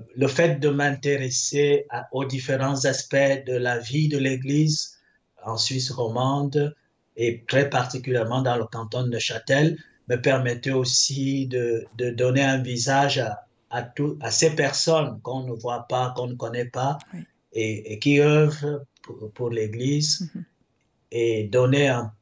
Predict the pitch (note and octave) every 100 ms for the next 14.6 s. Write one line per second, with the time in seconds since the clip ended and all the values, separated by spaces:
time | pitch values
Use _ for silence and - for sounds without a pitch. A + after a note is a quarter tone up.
0 | - D#3+ E3+ - - _ - A2+ G#2+ D3+
1 | _ _ _ - A#2+ C3+ C3 - D#3+ E3
2 | D#3 D3+ C3+ C#3+ C#3 D#3+ E3 D#3+ C3+ -
3 | - A2 A2+ - C#3+ - E3 D3+ E3 D#3+
4 | D#3+ D3+ D3 D3+ D#3 E3+ C3+ C#3 - -
5 | _ - A#2+ A2+ C3+ C#3 C3 A#2+ A#2 -
6 | A#2 A#2 A2+ A#2+ A#2 A2+ G#2+ A#2 A2+ -
7 | G2+ - _ _ _ _ _ _ - F3+
8 | - E3 F3+ F3+ G3+ G3+ D#3+ D#3 E3 G#3+
9 | G#3+ G3 - G#3+ F#3 D#3+ E3+ E3 D#3+ D#3+
10 | E3+ F3 D#3+ - F3+ - E3 D#3+ F3+ F3+
11 | D3+ D3 F3+ - - - F3+ D#3 D#3 D#3
12 | D3+ D#3 G3+ G3+ F#3 - D#3+ F#3 A#3 F3
13 | - - - - F3+ F#3+ B3 - A3 G3
14 | F#3 E3 E3+ A3+ C4